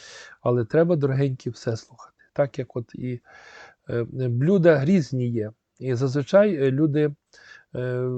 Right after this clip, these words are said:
с-, стараються брати те, що більш приємне для смаку, але воно не завжди є корисне. Свого часу, е, займався,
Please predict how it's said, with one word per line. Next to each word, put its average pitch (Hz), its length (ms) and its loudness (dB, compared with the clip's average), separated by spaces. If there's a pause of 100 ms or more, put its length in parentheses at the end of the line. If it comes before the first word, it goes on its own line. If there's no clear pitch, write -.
(120)
с-, - 260 -12
стараються 147 600 4
брати 127 380 4
те, 151 200 2
що 135 520 0
більш 147 480 -6
приємне 139 480 0
для 123 180 -2
смаку, 175 480 -4
але 135 360 0
воно 143 320 -4
не 143 120 -2
завжди 131 320 -2
є 131 100 -2
корисне. - 500 -4 (1040)
Свого 143 300 0
часу, 143 520 2
е, 135 160 -4
займався, 135 680 0